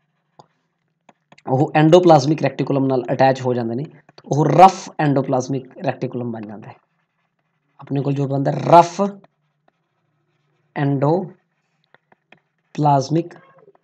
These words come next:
ਰੈਟੀਕੂਲਮ, ਆਪਣੇ ਕੋਲ ਕੀ ਬਣਦਾ ਹੈ? ਰਫ ਐਂਡੋਪਲਾਜ਼ਮਿਕ ਰੈਟੀਕੂਲਮ। ਠੀਕ ਹੈ, ਨੈਕਸਟ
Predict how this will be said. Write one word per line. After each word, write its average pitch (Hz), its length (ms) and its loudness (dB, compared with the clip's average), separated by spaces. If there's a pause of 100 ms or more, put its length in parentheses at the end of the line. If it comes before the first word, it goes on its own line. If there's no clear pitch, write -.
(680)
ਰੈਟੀਕੂਲਮ, 120 680 -6 (1200)
ਆਪਣੇ 156 220 -2
ਕੋਲ 160 160 0
ਕੀ 160 80 -4
ਬਣਦਾ 151 280 0
ਹੈ? 196 60 -2 (380)
ਰਫ 185 300 6
ਐਂਡੋਪਲਾਜ਼ਮਿਕ 151 720 2 (300)
ਰੈਟੀਕੂਲਮ। 117 500 -10 (2750)
ਠੀਕ 143 140 -6
ਹੈ, 135 40 -2
ਨੈਕਸਟ 170 440 4